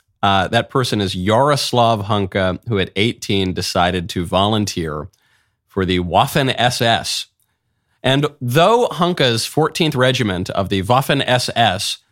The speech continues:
was not specifically found guilty of war crimes, it has been linked to some pretty nasty stuff, including a reported massacre in Huta Piernaka, which housed hundreds of Jews, as well as numerous mass executions.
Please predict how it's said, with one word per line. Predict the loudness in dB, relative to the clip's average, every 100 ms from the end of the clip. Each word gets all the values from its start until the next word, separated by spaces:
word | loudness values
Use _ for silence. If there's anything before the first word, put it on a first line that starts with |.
| _
was | -2 0
not | 2 2 0
specifically | -6 -4 -2 0 0 0 0
found | 2 0 0
guilty | -2 -2 -4
of | -4
war | -6 -6
crimes, | -4 -4 -4 -6 -8 -12 _ _ -2
it | 2
has | 2 0
been | 0 2
linked | 2 0 -4 -6
to | -4
some | -4
pretty | -2 0 2
nasty | 2 0 -2 -4
stuff, | 0 2 2 0 -6 _ _ _ -4
including | -4 0 0 0 0
a | -2
reported | -2 -4 -2 -2 0
massacre | 0 0 0 -4 -4 -4 -4
in | -6 -8 -8 _ _
Huta | 0 2 2 0 -2
Piernaka, | 0 0 2 2 2 2 2 -2 _ _ _ -4
which | -2 0 -2 -4
housed | 0 0 0
hundreds | -2 -2 -2
of | -4
Jews, | -2 -2 0 -2 -8 _ _ _ _
as | -2 0
well | 2 4
as | 2 0
numerous | 0 2 2 0 0
mass | 0 2 0 -2 -6 -8 -6
executions. | -6 -6 -4 -2 -2 -4 -10 -14